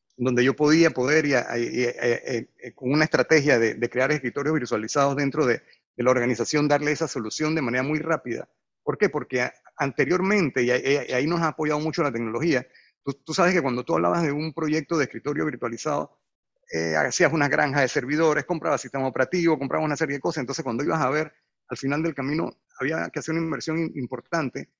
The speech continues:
para poder llegar a, a eso y tenías que esperar que llegaran los servidores, o sea, después de cierto tiempo de poner la orden de compra, todo esto. Cuando realmente ya en la nube, tú de un día para otro puedes crear los escritorios virtualizados,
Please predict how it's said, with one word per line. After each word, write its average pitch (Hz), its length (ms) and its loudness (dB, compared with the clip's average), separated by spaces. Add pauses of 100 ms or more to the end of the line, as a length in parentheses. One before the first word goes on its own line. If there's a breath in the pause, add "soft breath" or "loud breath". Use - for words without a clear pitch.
(240)
para 127 160 -4
poder 139 240 -2
llegar 151 300 2
a, 131 200 0
a 143 100 2
eso 165 240 0
y - 20 -4
tenías 131 240 -2
que 156 100 -2
esperar 156 400 2
que 131 140 0
llegaran 139 320 0
los 131 120 -4
servidores, 160 500 -2
o 135 60 -6
sea, 135 120 0
después 131 280 0
de 147 60 0
cierto 139 240 -6
tiempo 139 300 -4
de 120 60 -2
poner 127 260 -8
la 131 60 -2
orden 135 180 -6
de 143 80 -8
compra, 160 260 -4
todo 165 240 0
esto. 156 260 -6 (340 soft breath)
Cuando 160 180 2
realmente 202 440 2
ya 185 120 2
en 190 100 0
la 175 80 2
nube, 170 380 -2 (260)
tú 156 240 -4 (300)
de 139 100 0
un 156 200 -2
día 175 180 2
para 135 220 -2
otro 147 300 -2
puedes 143 260 -4
crear 139 420 0
los 135 240 -6
escritorios 147 400 -2
virtualizados, 135 640 0